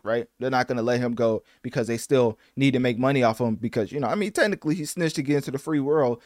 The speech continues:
so why not make some money off of him, you know? Even though as a law-abiding citizen, I would just say he just told the truth. You know, there's nothing wrong with telling the truth sometimes, you know? And, you know, I never advocate for black men to get locked up.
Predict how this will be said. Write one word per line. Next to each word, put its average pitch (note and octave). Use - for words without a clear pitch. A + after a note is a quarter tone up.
so D3+
why E3
not D#3
make D#3
some D#3
money D#3+
off D#3
of -
him, -
you C3
know? C3+
Even D#3
though C#3+
as C3+
a A#2
law-abiding E3+
citizen, A2+
I D3+
would E3
just C3
say A2
he C#3
just -
told C3
the C3
truth. D3+
You -
know, D#3
there's E3
nothing A3+
wrong D3+
with A#2+
telling C#3
the A2
truth C3
sometimes, F#2+
you B2
know? C3
And, C#3
you -
know, F3+
I F#3
never F#3
advocate D#3+
for C3+
black D3
men C#3+
to C3
get A#2+
locked B2+
up. C3+